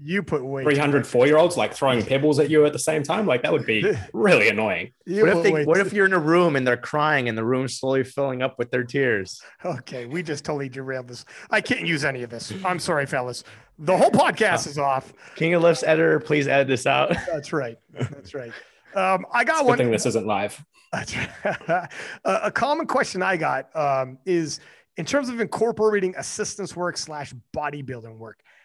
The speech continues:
Speaker 1: how much of an emphasis do you guys put on doing lifts? 'Cause we talked about specificity, uh, specificity a lot, man. Man, it's getting hard to talk now. Um, but how often do you put a focus on that in terms of your, your programming?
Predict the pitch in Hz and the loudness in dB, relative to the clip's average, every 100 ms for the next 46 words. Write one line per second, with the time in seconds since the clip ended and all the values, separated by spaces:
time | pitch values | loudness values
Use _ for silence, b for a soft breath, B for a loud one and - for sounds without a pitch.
0 | b - 294 349 330 - 208 240 226 220 | b -4 -4 -4 -6 -6 -6 -4 -4 -4
1 | 208 - 208 - 160 170 175 175 147 - | -6 -6 -8 -10 -10 -10 -6 -6 -8 -10
2 | - 170 160 156 151 147 139 120 180 202 | -8 -6 -8 -8 -6 -6 -8 -10 -8 -6
3 | 208 175 170 165 - - b b b - | -6 -6 -6 -6 -8 -16 b b b -8
4 | 147 160 190 180 170 175 - - - 180 | -6 -6 -6 -8 -8 -8 -8 -10 -8 -8
5 | 160 156 160 143 - - 175 - 160 - | -6 -6 -6 -12 -14 -14 -12 -12 -12 -12
6 | 180 151 156 160 151 - 139 123 - 175 | -12 -12 -12 -10 -10 -10 -12 -12 -6 -4
7 | 160 147 131 131 127 131 123 123 B B | -4 -8 -16 -16 -16 -16 -16 -20 B B
8 | - 170 135 147 135 180 156 151 143 143 | -14 -10 -8 -8 -8 -6 -6 -8 -12 -14
9 | B B _ 180 160 151 147 143 143 _ | B B _ -2 0 0 0 -4 -10 _
10 | _ _ 220 - 311 302 294 - 220 175 | _ _ -6 -4 -6 -6 -6 -6 -6 -6
11 | 175 - 185 - 180 160 160 160 139 139 | -6 -4 -4 -4 -8 -8 -8 -8 -8 -8
12 | 127 120 127 - 143 127 135 113 123 117 | -12 -14 -16 -12 -10 -10 -14 -14 -14 -16
13 | - 127 - 120 113 104 104 | -16 -16 -14 -16 -16 -20 -20